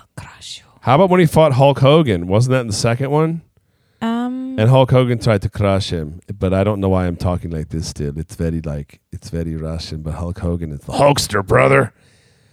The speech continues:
Speaker 1: Man, Apollo, that was so sad. In Rocky four, that's when he,
Speaker 2: Jeez.
Speaker 1: spoiler alert to anyone who hasn't seen the Rocky movies.
Speaker 2: <laughs> If you haven't seen the Rocky movie, unfriend us on Instagram.
Speaker 1: Seriously.
Speaker 2: I
Speaker 1: Woo.
Speaker 2: mean, you gotta watch Rocky. I mean, how about,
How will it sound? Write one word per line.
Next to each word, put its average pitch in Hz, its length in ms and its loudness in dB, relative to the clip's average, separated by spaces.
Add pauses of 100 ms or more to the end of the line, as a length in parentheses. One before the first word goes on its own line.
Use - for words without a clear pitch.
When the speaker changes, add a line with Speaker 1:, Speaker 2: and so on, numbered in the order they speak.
(560)
Speaker 1:
Man, 185 520 0
Apollo, 185 640 -2
that 196 180 -4
was 196 220 -8
so 170 260 -12
sad. - 600 -14 (220)
In 190 120 -6
Rocky 170 300 -6
four, 151 320 -12
that's 180 240 -14
when 175 140 -10
he, 170 300 -10 (300)
Speaker 2:
Jeez. 80 320 -6
Speaker 1:
spoiler 175 600 -2
alert 156 460 -8
to - 100 -12
anyone 170 340 -8
who 170 80 -8
hasn't 175 320 -10
seen 185 180 -12
the 190 80 -12
Rocky 190 320 -10
movies. 202 600 -12
Speaker 2:
<laughs> 120 500 -6 (300)
If 113 120 -6
you 135 80 4
haven't 160 160 2
seen 160 180 4
the 131 80 6
Rocky 113 320 4
movie, 98 320 4
unfriend 95 540 -2
us 85 120 -4
on 80 120 -4
Instagram. 78 340 -6
Speaker 1:
Seriously. 185 1200 -4
Speaker 2:
I - 140 -18
Speaker 1:
Woo. 415 300 6
Speaker 2:
mean, 98 320 4
you 92 80 0
gotta 104 200 6
watch 110 300 4
Rocky. 95 480 0
I 107 60 -2
mean, 123 180 4
how 120 220 4
about, 147 420 4